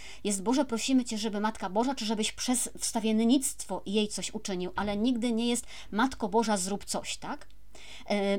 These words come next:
my tego nie jesteśmy czasem świadomi, ale proszę się wsłuchać w niedzielę, tak jest, albo na roratach. Więc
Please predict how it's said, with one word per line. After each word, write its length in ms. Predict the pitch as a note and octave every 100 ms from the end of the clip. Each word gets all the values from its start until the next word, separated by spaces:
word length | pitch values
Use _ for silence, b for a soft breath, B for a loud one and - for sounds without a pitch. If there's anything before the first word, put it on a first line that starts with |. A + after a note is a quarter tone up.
| -
my 160 | A3
tego 280 | B3 C4+ B3+
nie 160 | B3 A#3+
jesteśmy 400 | B3 E4 - D4
czasem 260 | G#3 G#3+
świadomi, 600 | G3+ - G3+ F#4 A3 F#3 -
ale 240 | G3+ G#3+ A3 -
proszę 360 | - C4+ E4+ F#4+
się 140 | E4+
wsłuchać 600 | - - - E4+ A#3+ G3
w 80 | F#3
niedzielę, 300 | F#3 F3 E3 -
tak 280 | A#3+ -
jest, 360 | D4+ F3+ - -
albo 200 | F#3+ G3
na 100 | F#3+
roratach. 500 | F#3 F3 D3+ - - B B B B B
Więc 500 | - G3+ B3 C4+ -